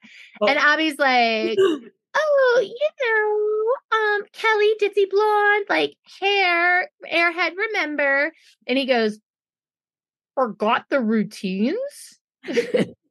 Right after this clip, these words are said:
Speaker 1: <laughs> I think he was told to say that.
Speaker 2: Uh,
Speaker 1: You
Speaker 2: you
Speaker 1: think
Speaker 2: think, Cal? And I don't think he's an actor. I literally wrote,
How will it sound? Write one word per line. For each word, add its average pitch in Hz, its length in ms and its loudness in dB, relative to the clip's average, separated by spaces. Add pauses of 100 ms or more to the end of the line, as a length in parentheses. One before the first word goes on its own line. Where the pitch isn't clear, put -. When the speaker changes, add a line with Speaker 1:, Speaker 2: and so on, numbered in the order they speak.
(100)
Speaker 1:
<laughs> - 0 -
I - 1500 -8
think 240 160 -6
he 202 80 -4
was 180 120 -2
told 180 220 -4
to - 80 -12
say 175 240 0
that. 180 160 -2
Speaker 2:
Uh, 254 160 6
Speaker 1:
You 254 160 2
Speaker 2:
you 240 60 4
Speaker 1:
think 226 80 -6
Speaker 2:
think, 311 240 2
Cal? 392 320 6
And 285 120 2
I 226 100 2
don't 247 180 0
think 247 160 -4
he's 240 140 -4
an 233 100 0
actor. 214 280 0
I 233 140 0
literally 277 540 -4
wrote, 233 240 -2